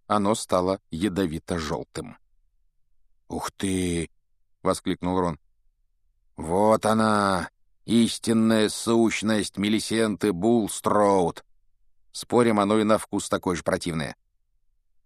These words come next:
"Теперь вы бросайте", — приказала Гермиона. Гарри с Роном бросили в стаканы каждый по волоску. Зелье забулькало, запенилось.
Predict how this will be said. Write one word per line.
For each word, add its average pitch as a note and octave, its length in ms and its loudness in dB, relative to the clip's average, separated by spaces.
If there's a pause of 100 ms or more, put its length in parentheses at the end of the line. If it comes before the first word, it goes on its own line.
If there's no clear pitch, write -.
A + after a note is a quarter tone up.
(120)
"Теперь B2+ 280 2
вы A#2 100 4
бросайте", — F#2 480 -4 (560)
приказала F2 480 -2
Гермиона. E2+ 420 -4 (1200)
Гарри C#3+ 320 6
с - 140 -4
Роном A#2+ 420 2
бросили G#2+ 380 0
в - 60 -6
стаканы G#2+ 520 -2
каждый F#2+ 420 -6
по F#2 160 -8
волоску. F2+ 600 -8 (880)
Зелье E2+ 420 0
забулькало, F2 720 -4 (220)
запенилось. D2 880 -12